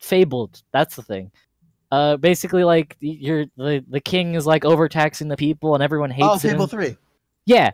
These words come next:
Speaker 1: and then you go and overthrow him, and it's like, "Surprise, you need all, you need all this money for this thing so you can continue his evil practices or make everyone happy before
Speaker 2: For
Speaker 1: they die."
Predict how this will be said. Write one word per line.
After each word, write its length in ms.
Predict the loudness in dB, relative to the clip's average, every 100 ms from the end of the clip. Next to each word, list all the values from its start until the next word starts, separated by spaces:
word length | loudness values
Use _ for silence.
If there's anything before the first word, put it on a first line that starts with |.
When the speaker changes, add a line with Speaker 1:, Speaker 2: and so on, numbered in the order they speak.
| -2
Speaker 1:
and 100 | -2
then 120 | 0
you 60 | 4
go 180 | 6 6
and 80 |
overthrow 500 | 6 4 2 4 4
him, 160 | 4 2
and 80 | -2
it's 140 | -2
like, 180 | -2 -2
"Surprise, 540 | -6 -2 2 2 2
you 60 | -2
need 180 | -2 0
all, 160 | 0 0
you 140 | -6
need 140 | -2
all 100 | 0
this 220 | 0 -6 -4
money 340 | -2 -2 -4
for 180 | -6 -6
this 160 | -6
thing 300 | -4 -4 -4
so 100 | -6
you 80 | -6
can 140 | -6 -8
continue 400 | -6 -4 -2 -2
his 100 | 0
evil 300 | 0 0 0
practices 540 | -2 -2 -4 -4 -4
or 80 | -4
make 200 | -2 0
everyone 320 | -2 -2 -4
happy 320 | -2 -2 -4
before 320 | -8 -2 0
Speaker 2:
For 80 | 2
Speaker 1:
they 40 | 0
die." 260 | -2 -6